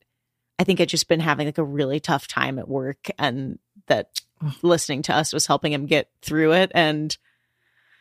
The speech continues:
Speaker 1: we're right there with y'all. <laughs> Like, sometimes I feel like
Speaker 2: Yeah.
Speaker 1: us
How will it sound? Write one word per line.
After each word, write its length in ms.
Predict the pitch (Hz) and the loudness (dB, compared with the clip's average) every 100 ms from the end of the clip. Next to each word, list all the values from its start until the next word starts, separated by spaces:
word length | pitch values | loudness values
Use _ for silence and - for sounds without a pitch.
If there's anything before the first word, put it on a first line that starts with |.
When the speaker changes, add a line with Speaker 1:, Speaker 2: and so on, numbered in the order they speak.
| _ - | _ 4
Speaker 1:
we're 160 | 262 | 6
right 220 | 294 196 - | 8 4 4
there 160 | 202 | 0
with 240 | 147 165 - | 2 0 2
y'all. 280 | 147 170 214 | 6 6 6
<laughs> 300 | - - - | -2 -12 -4
Like, 360 | 240 - 277 - 381 381 _ - - 262 | -2 0 -2 0 2 0 _ -6 -6 -2
sometimes 420 | - 226 247 226 | 0 2 2 4
I 120 | 208 | 2
feel 160 | 180 190 | 2 2
like 100 | 175 | 6
Speaker 2:
Yeah. 180 | 185 185 | 8 8
Speaker 1:
us 260 | 170 160 | 4 0